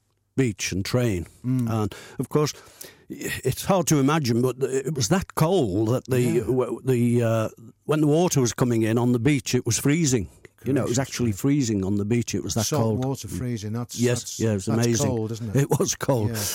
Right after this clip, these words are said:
Speaker 1: But, of course, uh, it was good. Uh, we enjoyed the training, and, uh, it kept us in good condition, you
Speaker 2: Yeah.
Speaker 1: know.
Speaker 2: Yeah, so well. It's a long, it's a long time without games, but
Speaker 1: Yes.
Speaker 2: I,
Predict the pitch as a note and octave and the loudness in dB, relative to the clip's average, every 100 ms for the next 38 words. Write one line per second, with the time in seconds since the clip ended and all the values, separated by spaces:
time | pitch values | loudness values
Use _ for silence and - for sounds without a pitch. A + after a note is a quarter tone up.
0 | - - C3+ - C3+ A#2+ - B2+ C3 B2 | -6 -2 -2 2 2 2 2 2 2 -2
1 | - - - - G3 F3+ D#3+ D3+ C#3+ C#3 | -8 -20 -12 -2 0 0 0 0 0 0
2 | C#3+ C3+ C3+ C3+ A#2 D3 C3+ B2+ D3+ C3+ | 0 2 2 0 0 0 0 2 2 2
3 | A#2+ - B2 A#2 A#2+ B2 A2 - B2 A#2 | 0 0 2 2 2 0 -2 -4 -2 2
4 | A#2 A#2 A2 G2+ A#2+ A#2+ A#2+ - - - | 2 2 0 0 0 2 0 -4 -20 -20
5 | - - F3 - A3 - A#2+ - - G#2 | -14 -6 -4 0 -2 0 -2 0 -2 0
6 | A#2+ A#2 C3 B2+ - G#2+ G2+ - F#2+ F2 | 2 2 0 0 0 0 0 -4 -6 -6
7 | A2 A#2+ G#2+ F2+ _ - - C#3+ B2 - | -6 -4 -2 -4 _ -20 -12 -8 -8 -8
8 | F3 B2 G#2 B2 _ _ - C#3+ C#3+ C#3+ | -8 -6 -8 -10 _ _ -10 -6 -2 -2
9 | D3+ D3 - - D3+ E3 E3 - D3+ C#3+ | -2 -2 -4 -4 -2 0 -2 -4 -4 -2
10 | C#3 - D3+ B2+ D#3+ - - - G#2+ - | -4 -2 -2 -2 -4 -4 -10 -8 -8 -4
11 | D#3+ | -6